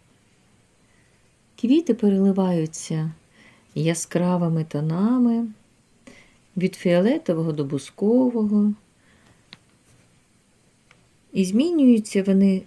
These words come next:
з кожним періодом розпуску бутону. При дуже великій спеці квіточка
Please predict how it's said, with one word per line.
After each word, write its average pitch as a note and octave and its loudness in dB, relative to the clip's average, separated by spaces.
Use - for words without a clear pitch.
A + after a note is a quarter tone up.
з - -10
кожним G#3 2
періодом A3 -2
розпуску F3+ -6
бутону. F3 -6
При A3 2
дуже A3+ 0
великій G3 0
спеці B3 -2
квіточка F3+ -2